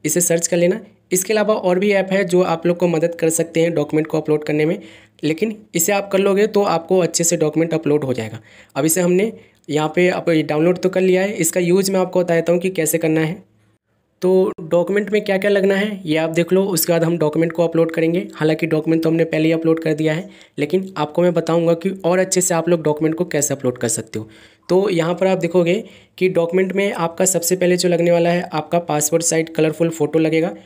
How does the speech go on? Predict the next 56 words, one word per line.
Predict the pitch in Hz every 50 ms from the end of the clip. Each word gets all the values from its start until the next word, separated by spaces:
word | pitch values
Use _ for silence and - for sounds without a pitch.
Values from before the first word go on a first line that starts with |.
| - _ _ -
जो | - 156
कि | 165 - 190
लेटेस्ट | 180 165 160 165 185 185 185
होना | 190 180 180 180
चाहिए, | 180 - 185 190
ज़्यादा | 185 165 156 151 160 165
पुराना | - 156 156 147 151 156
नहीं | 151 139 127 123
होना | 120 113 110 113
चाहिए। | - - - 117 - _ - - - - - _ - 156
दूसरा | 160 175 175 - 185 196 190
आप | 180 170 175
लोग | 180 185 185
का | 190 185
सिग्नेचर | 185 - 165 160 160 160 - 175 175
लगेगा। | 175 175 175 175 185 185 190 - - - -
तीसरा | 156 156 156 - 160 160
आप | 160 160 165
लोग | 165 160 -
का | 170 170 - -
आइडेंटिटी | 151 - 160 160 156 165 165 185 180
कार्ड | 175 - 160 160 160
में | 160 160 160
आपका | 156 160 - 156
आधार | 156 143 143 143
कार्ड | 143 - 156 135
लगेगा, | 156 151 151 151 160 190 185 - - - _ _ -
ठीक | 151 151 180
है। | 190 190 190 - - _ _ _ _ -
और | 151 147 151
चौथा | 151 - 160 160 160 165 - 185
आप | 175 175 -
लोग | 180 180 175 -
का | 185 180
बर्थ | 160 160 160 160
सर्टिफिकेट | - 170 170 170 175 165 - 170 170 165 170
में | 170 170
आप | 175 165 160 160 -
आधार | 156 147 147 147 156
कार्ड | - 165 165 160
दे | 160 160
सकते | 160 - 165 165 - 165
हो, | 165 175 180 170 - - - _ 151
मार्कशीट | 147 147 151 151 - 175 165 160
दे | 165 160
सकते | - 170 165 165 - 170
हो, | 175 185 190
बर्थ | 190 160 156 165 175 170
सर्टिफिकेट | - 170 170 165 160 160 156 160 160
है | 156 156
तो | - 170
बर्थ | 143 139 139 143
सर्टिफिकेट | - 143 - 143 135 143 143 147
दे | 147 131 117
सकते | - - 110 - - 120
हो। | 107